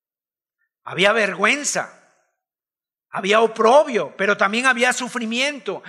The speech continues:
Y había sufrimiento de todo tipo, sufrimiento físico, el dolor de estar ahí, pero también había sufrimiento mental.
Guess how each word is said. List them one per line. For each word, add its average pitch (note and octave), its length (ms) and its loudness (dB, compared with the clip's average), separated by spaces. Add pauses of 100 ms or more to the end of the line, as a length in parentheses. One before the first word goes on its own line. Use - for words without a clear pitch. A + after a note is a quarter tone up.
(140)
Y G#3+ 100 0
había B3+ 220 2
sufrimiento C4+ 600 0
de A#3+ 100 4
todo C4+ 320 6
tipo, C4+ 420 0 (140)
sufrimiento A#3+ 580 0
físico, D4+ 560 0 (140)
el G#3+ 100 -4
dolor A3+ 400 4
de D#4+ 80 4
estar B3 260 2
ahí, A#3+ 380 0 (180)
pero A#3+ 200 4
también A#3+ 260 2
había C4+ 260 2
sufrimiento B3+ 720 -2
mental. B3+ 680 0